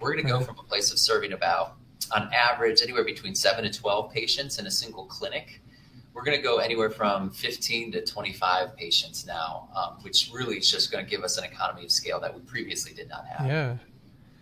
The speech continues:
Speaker 2: Uh, and I, I, this just in, I just got a note. It says that, uh, you'll be, oh, delivering the glasses by drone. No, I was kidding.
Speaker 1: <laughs> Wait for it. Wait for it. That's, that's, <laughs> yeah, that's next step. We'll see if we can get, uh, through Georgia Code on that one. <laughs>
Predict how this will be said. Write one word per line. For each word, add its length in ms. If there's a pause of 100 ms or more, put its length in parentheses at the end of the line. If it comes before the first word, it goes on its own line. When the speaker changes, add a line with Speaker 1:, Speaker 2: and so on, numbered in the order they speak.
(200)
Speaker 2:
Uh, 160
and 200
I, 100
I, 100 (180)
this 200
just 360
in, 160
I 100
just 220
got 180
a 60
note. 320
It 120
says 320
that, 300 (360)
uh, 120
you'll 240
be, 480 (260)
oh, 320
delivering 540
the 60
glasses 440
by 200
drone. 640 (140)
No, 100
I 20
was 140
kidding. 260
Speaker 1:
<laughs> 1500
Wait 240
for 220
it. 220
Wait 180
for 220
it. 140
That's, 240
that's, 320
<laughs> 40
yeah, 320
that's 240
next 220
step. 280 (200)
We'll 120
see 200
if 120
we 120
can 100
get, 220
uh, 220
through 140
Georgia 320
Code 220
on 160
that 220
one. 1040
<laughs> 20